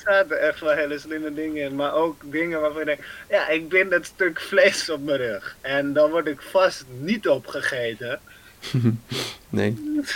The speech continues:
Speaker 1: Ehm.
Speaker 2: Nee, dat was, ehm, hmm. <laughs> Sommige dingen zijn ook in verhalen best te doen. Maar als je dan het echt gaat visualiseren van, "Oké, maar hoe zou dat werken?"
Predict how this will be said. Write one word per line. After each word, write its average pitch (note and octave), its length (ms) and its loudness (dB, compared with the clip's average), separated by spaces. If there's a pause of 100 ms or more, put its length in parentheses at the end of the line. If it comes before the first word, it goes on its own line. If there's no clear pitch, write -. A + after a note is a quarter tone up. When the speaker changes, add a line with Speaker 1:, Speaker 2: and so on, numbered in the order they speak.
(880)
Speaker 1:
Ehm. A#2 840 2 (1400)
Speaker 2:
Nee, G#2+ 240 4
dat G#2+ 160 2
was, A#2 220 2
ehm, A2+ 280 2 (560)
hmm. G#2+ 420 6
<laughs> C3 40 0 (2000)
Sommige D#3 400 2
dingen C#3 260 4
zijn C3 200 4
ook A#2+ 300 0
in C#3 160 4
verhalen B2+ 500 4
best A2+ 380 2 (540)
te A#2 120 4
doen. C3+ 340 2 (1120)
Maar A#2 260 0
als B2+ 140 0
je - 60 2
dan B2 160 6 (180)
het A#2+ 180 -4
echt D3 180 4
gaat - 180 -2
visualiseren C3 680 2
van, C3 200 -2
"Oké, C3 200 0
maar G#2+ 140 2
hoe D#3 120 0
zou E3 160 -4
dat E3 180 -6
werken?" F3 500 -4